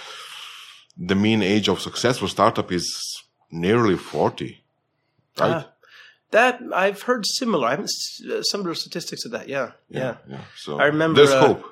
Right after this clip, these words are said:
Speaker 1: <laughs>
Speaker 2: there's hope, yeah. Mark Andreessen, who's, uh, you know, the, the, the guy who
Speaker 1: Yeah.
Speaker 2: invented Netscape, and he's Andreessen Horowitz, um, uh, venture capital group. He had a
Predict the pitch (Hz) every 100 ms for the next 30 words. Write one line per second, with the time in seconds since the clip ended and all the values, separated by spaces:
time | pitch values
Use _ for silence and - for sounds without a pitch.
0 | - - 196 180 196 190 165 165 - -
1 | - 170 185 185 156 190 180 147 131 143
2 | 135 127 127 120 123 117 131 120 110 117
3 | 107 113 110 110 - 139 131 127 147 143
4 | 139 135 - 143 131 131 123 117 - 139
5 | 127 135 131 123 139 123 117 - - 120
6 | 117 117 110 113 - _ _ _ - -
7 | 123 139 - 160 156 120 117 - - -
8 | - 240 208